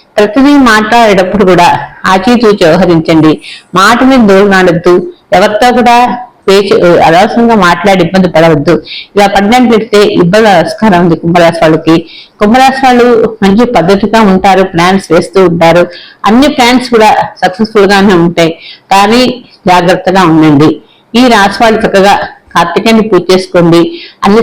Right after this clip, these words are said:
సమస్యలు కూడా వచ్చినా కూడా ప్రతిదానికి ఒక పరిష్కారం ఉంటుంది కాబట్టి అన్నీ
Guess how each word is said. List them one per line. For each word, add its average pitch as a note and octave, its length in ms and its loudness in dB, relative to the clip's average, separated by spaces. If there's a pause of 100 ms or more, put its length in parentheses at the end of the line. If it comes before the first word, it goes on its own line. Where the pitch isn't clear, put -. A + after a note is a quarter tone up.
సమస్యలు A#3 520 0
కూడా G#3 120 2 (120)
వచ్చినా G#3+ 420 0
కూడా F3+ 180 2 (400)
ప్రతిదానికి C4 560 0
ఒక G#3+ 160 -2
పరిష్కారం A3 460 0
ఉంటుంది G#3+ 320 0
కాబట్టి F3 440 0 (460)
అన్నీ A#3+ 220 2